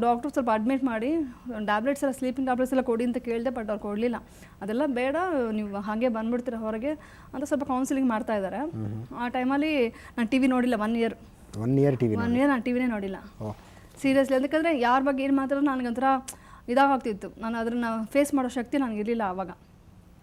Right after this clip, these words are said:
Speaker 1: Now I can.
Speaker 2: ಹ್ಮ್ ಹ್ಮ್.
Speaker 1: ಆಗ ನನಗೆ ಏನಾದ್ರು ಒಂದ್ ತಪ್ಪಾಗಿ ಮಾತಾಡ್-, ನಾನು ಮಾಮೂಲಾಗಿ ಒಂದ್ ತಪ್ಪು ಮಾಡಿದ್ರೆ ಲೊಕೇಶನಲ್ಲಿ ಕೂಡ ಅದಕ್ಕೆ ತುಂಬ ಫೈಟ್ ಮಾಡ್ತಿದ್ದೆ. ಒಂದು ಲೇಡಿಗೆ ಒಂದು ಮಿಸ್ಟೇಕ್ ಆಗಿದ್ರು ಕೂಡ ತುಂಬ ಫೈಟ್ ಮಾಡ್ತಿದ್ದೆ ಅವ್ರ ಬಗ್ಗೆ.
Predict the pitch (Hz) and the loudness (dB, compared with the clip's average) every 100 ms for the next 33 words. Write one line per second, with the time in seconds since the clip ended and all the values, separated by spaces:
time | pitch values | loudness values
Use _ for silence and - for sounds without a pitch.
0 | - - 240 269 247 - 208 214 - - | -20 -8 -2 2 2 0 -6 -8 -16 -16
1 | 117 110 113 117 233 254 262 254 262 269 | -10 -8 -8 -6 -4 0 0 0 2 2
2 | 262 262 233 226 226 247 220 269 240 226 | 2 0 -2 -4 -2 -2 0 0 0 -2
3 | 254 247 269 294 247 220 240 285 285 269 | -2 0 2 2 0 -2 0 2 2 0
4 | 285 220 240 233 294 254 226 240 285 254 | 0 0 -2 0 0 0 -2 0 0 0
5 | 220 254 254 240 240 277 330 330 - - | -2 -4 -4 -4 -4 -2 -4 -6 -20 -20
6 | - 220 214 247 254 285 247 240 240 208 | -10 -6 -6 -2 0 2 2 0 -2 -2
7 | 202 202 - 226 220 220 254 277 262 226 | -6 -8 -8 -2 2 8 8 6 4 2
8 | 220 269 262 240 233 233 240 285 285 269 | 0 0 0 0 -2 -4 -2 -2 0 2
9 | 277 269 247 254 240 220 196 190 208 196 | 2 2 -2 0 -4 -4 -4 -4 -2 -4
10 | 202 | -6